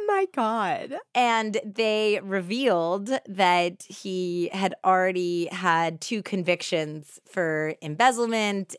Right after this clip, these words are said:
Speaker 2: and mail securities fraud, and that he had himself arranged this dubious honor.
Speaker 1: Obviously, if they look into it, they're gonna find all of his charges.
Speaker 2: Yeah, so he was persona non grata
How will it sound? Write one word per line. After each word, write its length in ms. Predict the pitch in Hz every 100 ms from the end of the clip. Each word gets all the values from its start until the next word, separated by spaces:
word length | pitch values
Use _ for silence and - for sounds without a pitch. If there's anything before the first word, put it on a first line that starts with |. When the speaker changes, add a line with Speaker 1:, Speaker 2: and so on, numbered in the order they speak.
| -
Speaker 2:
and 340 | 175 165 165
mail 140 | 160
securities 520 | 147 165 262 240 233 -
fraud, 640 | 226 208 208 196 190 196 - _ _ _ -
and 320 | 208 190 180
that 260 | 170 -
he 440 | - - 233 214 196
had 260 | 180 165
himself 920 | 180 156 143 - - 143 117 104 - -
arranged 840 | 185 156 151 151 147 127 131 - - 156
this 240 | - 151 -
dubious 800 | 175 156 226 220 190 175 147 -
honor. 500 | 147 151 - 214 202 _ _ _ -
Speaker 1:
Obviously, 960 | 180 180 175 156 156 - 156 127 214 _ _ _ _
if 160 | 202 -
they 160 | 180
look 200 | 175 190
into 360 | 185 180 180 160
it, 140 | 139
they're 120 | 165 165
gonna 200 | 156 143
find 360 | 165 156 139
all 160 | 143 139
of 60 |
his 140 | 139 -
charges. 600 | 190 160 - - - - _ _ -
Speaker 2:
Yeah, 160 | 196
so 180 | 190 240
he 100 | 262
was 140 | 262
persona 520 | - 226 - 254 247 226
non 280 | 220 208
grata 580 | 185 214 202 196 143 175